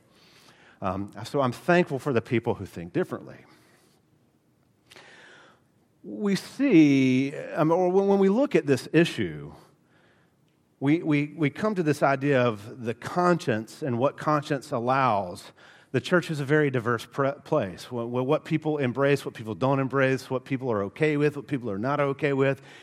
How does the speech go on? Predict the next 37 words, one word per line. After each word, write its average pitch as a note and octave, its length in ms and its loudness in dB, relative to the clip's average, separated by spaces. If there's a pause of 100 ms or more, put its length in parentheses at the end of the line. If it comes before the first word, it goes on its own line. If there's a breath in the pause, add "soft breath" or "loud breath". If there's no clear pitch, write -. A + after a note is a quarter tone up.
(200 loud breath)
It D#3+ 80 2
is C#3 160 4
a C3+ 100 2
very, D#3+ 520 2
very C#3 400 0
diverse A2+ 340 -2
place. G2 460 -4 (340 soft breath)
For B2 140 0
some, G#2+ 400 -2 (260 soft breath)
ha-, D#3 320 -2
abstention D3 640 2
is E3 100 4
the F3 100 2
most E3+ 180 8
healthy G#3 320 8
course F#3+ 300 4
of D3+ 60 -2
action. D3+ 340 6
They E3 140 6
think E3 340 4
to, C3 240 4 (240 loud breath)
"My G#3+ 580 8
general G#3+ 500 8
rule F#3 320 8
is D#3 140 0
to D#3 140 4
abstain, F3 380 2
abstain, D#3 360 2
abstain, C3 320 2
abstain, A2 260 -2
abstain." E2+ 400 -8 (1400)
And G#2+ 200 0
th-, B2 180 -4
they A#2+ 140 4
look D#3 300 2
at D3 120 0
that C#3 420 2